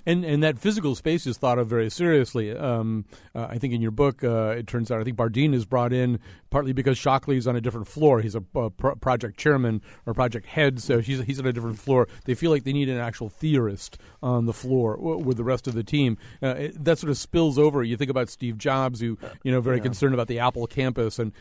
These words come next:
Speaker 1: and sort of who's going to physically going, going to be bumping into who else. Didn't Jobs kind of insist that the campus be set up in such a way that people would actually physically run into one another?
Speaker 2: Absolutely.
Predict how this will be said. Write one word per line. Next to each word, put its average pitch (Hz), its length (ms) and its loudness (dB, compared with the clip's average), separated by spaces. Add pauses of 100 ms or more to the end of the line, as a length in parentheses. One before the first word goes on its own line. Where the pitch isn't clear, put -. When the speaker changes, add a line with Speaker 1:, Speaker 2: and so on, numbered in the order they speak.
(120)
Speaker 1:
and 127 140 -4
sort 120 160 -4
of 110 140 -6
who's 160 260 0
going 143 220 2
to 117 80 -4
physically 147 580 0
going, 127 480 2 (260)
going 135 220 2
to 120 80 -4
be 113 140 -2
bumping 127 580 2
into 127 640 2 (220)
who 143 200 4
else. 117 180 4
Didn't 143 280 -2
Jobs 123 480 -2 (120)
kind 139 140 -2
of 120 80 -2
insist 135 540 -2 (240)
that 131 100 -2
the 120 100 -6
campus 135 360 0
be 120 160 -8
set 139 180 0
up 131 140 0
in 120 80 -2
such 113 180 -4
a 127 60 -4
way 117 160 0
that 104 180 -8
people 117 340 -6 (220)
would 123 120 -2
actually 113 320 -6 (120)
physically 156 500 4
run 120 220 0
into 120 160 -2
one 95 140 -4
another? - 300 -14 (640)
Speaker 2:
Absolutely. 123 800 -2